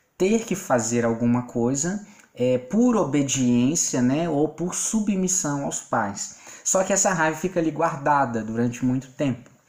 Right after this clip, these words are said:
O que que vai acontecer? À medida que essa criança vai crescendo, mesmo na fase adulta, essa raiva continua ali guardada. E essa raiva precisa ser expressada. Só que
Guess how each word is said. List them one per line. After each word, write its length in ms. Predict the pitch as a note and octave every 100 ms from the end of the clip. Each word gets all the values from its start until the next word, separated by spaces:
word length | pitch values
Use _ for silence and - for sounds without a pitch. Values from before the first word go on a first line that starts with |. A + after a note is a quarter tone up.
| - - - -
O 80 |
que 160 | F3 A3+
que 100 | A#3
vai 180 | G#3+ G3+
acontecer? 640 | G3+ F3+ F3+ D#3 - A#2
À 40 |
medida 340 | B2 D3+ G3+ A3+
que 140 | A3+
essa 180 | F#3+ -
criança 380 | - C3 B2 B2
vai 140 | A#2
crescendo, 640 | A#2 A2 - - C#3 C#3 B2
mesmo 360 | C3+ F3 D#3+
na 100 | C3
fase 380 | A#2+ A2+ A2 G#2
adulta, 480 | G2+ - D3 B2+ - _ _ _ _ _ _ _ - - - _ -
essa 320 | E3 - F3
raiva 460 | C#3 D3 D3+ C3+
continua 680 | C3 E3+ F#3 - F3+ D#3+ D#3
ali 420 | D#3 C3+ C3 C#3+ - -
guardada. 680 | - D3+ B2 A#2 G#2+ G2 G2 - - - -
E 100 | G#3
essa 280 | G#3 G3 A3
raiva 260 | F3+ E3
precisa 500 | F3 B3+ - G3 F3+
ser 240 | F#3 - E3+
expressada. 800 | E3+ - - - D#3+ C3+ A#2 G2+
Só 300 | - - G3
que 400 | - D#3 A#2+